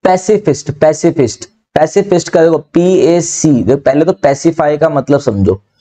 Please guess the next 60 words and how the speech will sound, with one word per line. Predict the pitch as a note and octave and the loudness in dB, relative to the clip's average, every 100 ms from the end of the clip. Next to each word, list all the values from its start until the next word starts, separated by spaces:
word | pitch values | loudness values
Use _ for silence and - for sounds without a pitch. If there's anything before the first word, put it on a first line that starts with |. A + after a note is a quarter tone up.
| _ _ - | _ _ -2
पी | E3+ F3+ | 0 2
ए | - F3 | 2 0
सी | E3+ - E3+ | -2 0 2
I | A#2 C#3+ E3+ - | 2 0 0 -2
F | C#3+ A#2 | 0 -2
Y, | |
pacify | A#2 C#3+ D3+ F3 E3 | 0 0 0 -2 0
का | D#3+ E3+ | 0 0
मतलब | D#3 D3 | 2 2
होता | C#3 F3+ | 2 2
है | |
जो | F3 | 2
बड़ा | E3+ | 0
शांत | E3+ - C#3 D3 C3+ | 0 0 0 0 0
रहते | B2 - | 0 -2
हैं, | E3+ | -6
काम | B2 B2 A#2 | -4 0 0
रहते | F#2 - | 0 0
हैं, | G3 | 0
ठीक | F3+ | 2
है। | D#3+ - - _ - | 0 -2 -20 _ -4
तो | F3+ | -2
pacifist | D#3 D3+ F3 D#3+ E3+ - | 0 0 -4 -2 -2 0
का | F3 | 0
मतलब | D#3 D3 C#3+ | 0 0 0
होता | B2 F#3 | 0 -2
है | |
शांति | - D#3 D3+ D#3 D#3 | -2 -2 -2 0 0
दूत, | B2+ A#2 | 2 2
जो | A2 D#3 | 2 2
चाहते | D3 - D#3 | 0 0 -2
हैं | |
कि | E3+ | -2
शांति | - D3 D3+ E3 F3 | -2 -2 -2 0 0
बनी | C#3+ A#2 G#2+ | 0 0 2
रहे | A2 | 2
भाई, | C#3+ | 0
झगड़ा | B2+ B2+ D3 D3+ | 0 0 2 2
वगड़ा | C#3+ B2+ A#2 | 0 0 0
ना | F#2 | 2
हो। | G#2 - - - | 0 -2 -4 -4
A | |
person | - C#3+ - F3 | -2 -2 0 2
who | E3+ E3+ C3+ | 2 2 2
believes | A#2+ C3 D#3+ D#3+ | 0 2 2 2
in | C3+ | 0
the | D3+ D3+ | 0 0
total | D#3 D3 F#3+ F#3+ - - _ D3+ | -2 0 -2 -2 -12 -20 _ -2
abolition, | D#3+ E3+ F3 D#3+ D3+ B2 | 0 0 0 0 0 0
abolition | C3 D3+ D3+ D#3+ | 2 0 0 0
मतलब | D#3 F#3+ | 0 -2
खत्म, | - C#3+ D#3+ C3 | -2 -2 -2 0
बिल्कुल | C3+ D#3 F3+ E3 | 0 2 2 2
war | C3+ C#3 C#3+ | 2 0 0
नहीं | C#3+ | 0
होनी | B2+ | 0
चाहिए, | A#2+ C#3+ B2+ | 0 0 2
abolition | C3+ C3+ C3 C3 A#2+ | 2 0 0 0 0
of | |
war, | G#2+ | 0